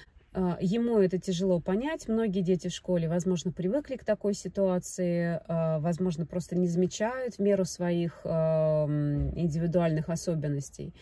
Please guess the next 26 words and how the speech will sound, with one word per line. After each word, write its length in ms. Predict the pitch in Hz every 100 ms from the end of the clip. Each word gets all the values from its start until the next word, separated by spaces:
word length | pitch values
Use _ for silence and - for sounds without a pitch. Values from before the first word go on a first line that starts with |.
| - - -
Но 180 | 202 220
у 40 |
Луки 340 | 233 240 294 302
это 200 | 240 226
всегда 400 | - 175 196 202
было, 640 | 185 185 180 170 170 160
ам, 600 | - 160 160 156 156 156
таким 300 | 147 160 170
вот 140 | 151 147
камнем 380 | - 180 160 147
преткновения, 800 | 160 - 165 170 269 302 254 185
и 160 | 196
первый 320 | 180 185 170
день 340 | 160 165 160 160
его 200 | 156 151
в 40 |
школе 340 | - - 269 285
был 180 | 180 170
омрачён 540 | 160 165 160 160 143
тем, 240 | - 226
что 380 | 262 - 196 180 175 - - - - - -
дети 380 | 170 220 202
вернулись 560 | 175 175 175 165 147 143
после 400 | - 180 - 170
длительного 560 | 156 208 202 190 165 156
локдауна. 800 | 156 160 165 180 202 220 320